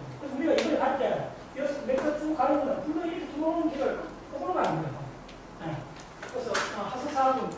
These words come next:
하스 사업은 마음에서 생각하면 우리나라 따라서 한 사업은 안 사업은. 네, 같은 개념. 한무제가, 자, 이거 뒤에 왔어요. 한무제는 언제냐면 비씨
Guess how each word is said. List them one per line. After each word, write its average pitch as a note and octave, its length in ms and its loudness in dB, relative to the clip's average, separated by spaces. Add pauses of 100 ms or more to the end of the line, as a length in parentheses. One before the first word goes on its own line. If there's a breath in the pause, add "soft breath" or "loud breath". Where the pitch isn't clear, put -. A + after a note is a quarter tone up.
(160)
하스 D4+ 200 6
사업은 F4 320 8
마음에서 C4+ 360 6
생각하면 A#3 480 -2
우리나라 B3+ 400 0
따라서 B3 260 0
한 D4+ 180 8
사업은 C4 380 4 (300)
안 - 180 2
사업은. A#3+ 500 4
네, C4+ 140 2
같은 C#4+ 300 2
개념. F3+ 400 0
한무제가, D#4 880 4 (280)
자, A3+ 180 2
이거 - 180 0 (320)
뒤에 - 100 -2
왔어요. G#3+ 300 0
한무제는 E4+ 520 2
언제냐면 A#3 800 0
비씨 C#4 460 -2